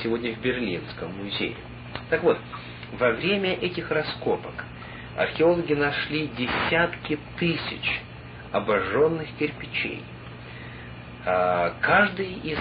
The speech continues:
которых имел на себе печать Навуходоносора, как раз с этим текстом о том, что «это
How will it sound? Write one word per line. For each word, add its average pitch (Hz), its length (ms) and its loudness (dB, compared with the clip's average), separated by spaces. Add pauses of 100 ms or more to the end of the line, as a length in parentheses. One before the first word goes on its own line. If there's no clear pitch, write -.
которых - 560 0 (1700)
имел 131 320 6
на 160 200 6
себе 135 200 0
печать 151 760 2
Навуходоносора, 98 960 -2 (600)
как 131 80 2
раз 147 160 6 (160)
с - 40 -4
этим 160 340 -2
текстом - 600 0
о - 80 -4
том, 123 220 -2
что - 280 0
«это 127 220 -2